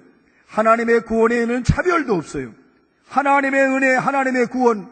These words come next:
하나님의 사랑은 아무런 조건 없이 우리를 진심으로 사랑하셔서 우리에게 주시는 구원이요, 우리에게 주시는 생명입니다. 그래서 이것을 우리는 선물이라고 하는 거예요.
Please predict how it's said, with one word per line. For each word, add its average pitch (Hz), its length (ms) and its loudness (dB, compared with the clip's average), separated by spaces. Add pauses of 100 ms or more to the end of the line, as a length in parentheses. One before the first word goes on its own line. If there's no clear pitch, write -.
하나님의 302 440 -2
사랑은 214 520 -2 (1040)
아무런 277 800 0
조건 247 320 0
없이 156 320 -6 (760)
우리를 202 280 -2
진심으로 240 800 -2
사랑하셔서 196 840 -6
우리에게 254 460 -8
주시는 254 520 -10 (260)
구원이요, 220 680 0
우리에게 233 420 -4
주시는 202 500 -10 (120)
생명입니다. 196 920 -6 (160)
그래서 233 360 -2
이것을 214 280 -8
우리는 180 300 -10 (140)
선물이라고 208 1000 -4
하는 165 280 -12
거예요. 113 140 -18